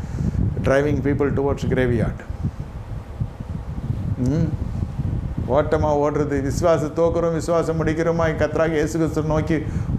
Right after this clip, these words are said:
ஓட கடவீர்கள்னு சொல்ற ஓட்டம் இல்லை இது. நம்ம சுற்றி நெருக்கி நிற்கிற பாவத்தை எல்லாம் தள்ளிவிட்டு ஓடணும். எங்கேயுமே தள்ள முடியாது. நம்ம தள்ள முடியாது. ஏன் தள்ள முடியாது? இதெல்லாம் என்ற பந்துக்கள், இதெல்லாம் என்ற சொந்தங்கள்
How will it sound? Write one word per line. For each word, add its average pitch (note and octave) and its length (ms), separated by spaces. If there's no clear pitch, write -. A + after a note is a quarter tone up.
ஓட E3 100
கடவீர்கள்னு D#3+ 480
சொல்ற D3+ 180
ஓட்டம் D#3 240
இல்லை C#3 180
இது. - 120
நம்ம C#3+ 260
சுற்றி E3 260
நெருக்கி D#3+ 360
நிற்கிற D#3 380
பாவத்தை D#3+ 360
எல்லாம் D#3+ 260
தள்ளிவிட்டு D#3+ 400
ஓடணும். C#3+ 360
எங்கேயுமே E3+ 360
தள்ள E3 240
முடியாது. C#3+ 440
நம்ம D#3+ 180
தள்ள E3+ 200
முடியாது. D#3+ 640
ஏன் G3+ 160
தள்ள F#3+ 220
முடியாது? E3 340
இதெல்லாம் F#3 320
என்ற D#3+ 180
பந்துக்கள், F3+ 560
இதெல்லாம் F3 320
என்ற E3+ 120
சொந்தங்கள் F#3 560